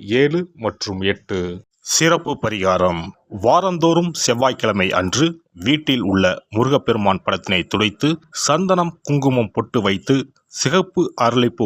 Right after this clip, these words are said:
கொண்டு அலங்காரம் செய்யுங்கள். ஒரு கண்ணாடி டம்ளரில் தண்ணீர் ஊற்றி ஒரு எலுமிச்சை பழம், சிறு வெட்டிவேர் போட்டு முருகன் படத்திற்கு முன் வைத்து விடுங்கள். ஒரு மா இலை எடுத்து காம்பு பகுதி முருகப்பெருமானை பார்த்தவாறு வையுங்கள். அகல்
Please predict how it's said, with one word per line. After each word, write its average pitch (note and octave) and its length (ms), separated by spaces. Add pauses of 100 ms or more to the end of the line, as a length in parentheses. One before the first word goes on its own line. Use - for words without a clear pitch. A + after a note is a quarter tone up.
(140)
கொண்டு G#2+ 240 (220)
அலங்காரம் A#2+ 560
செய்யுங்கள். E2 480 (380)
ஒரு A#2 140 (140)
கண்ணாடி A#2 420
டம்ளரில் G2 500 (140)
தண்ணீர் G3 360 (120)
ஊற்றி A#2+ 300 (320)
ஒரு G#2 140 (140)
எலுமிச்சை C3+ 380 (100)
பழம், C3+ 240 (200)
சிறு G#3 240 (180)
வெட்டிவேர் B2 560
போட்டு A#2 320 (320)
முருகன் D3+ 420
படத்திற்கு G#2+ 560
முன் D3+ 140 (200)
வைத்து G#2 240
விடுங்கள். F2 440 (400)
ஒரு G#2+ 160 (160)
மா B2 120 (140)
இலை G2+ 140 (120)
எடுத்து G2+ 320 (400)
காம்பு F3 280 (120)
பகுதி G#2 320 (180)
முருகப்பெருமானை D3 680 (100)
பார்த்தவாறு A2 520
வையுங்கள். E2+ 560 (400)
அகல் C3 220